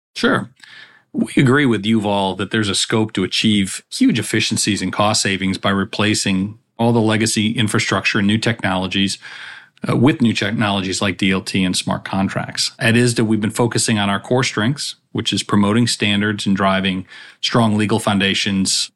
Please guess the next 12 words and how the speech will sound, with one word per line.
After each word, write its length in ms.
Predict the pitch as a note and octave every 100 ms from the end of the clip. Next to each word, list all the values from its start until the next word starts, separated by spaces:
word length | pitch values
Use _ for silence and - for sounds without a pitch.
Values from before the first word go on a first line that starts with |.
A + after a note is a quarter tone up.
| _
where 220 | - G#2
appropriate. 540 | G2 - G#2 F#2+ G2 A#2+
And 100 | G#2+
I 60 |
think 180 | F#2 G2
there's 180 | G2+ F#2+
a 60 | G#2
lot 260 | G2+ G2
of 80 | F#2+
appropriate 480 | F#2+ - G2 - F#2
areas 420 | F#2+ F#2 F#2+ G2
in 320 | F#2+ F#2 F2+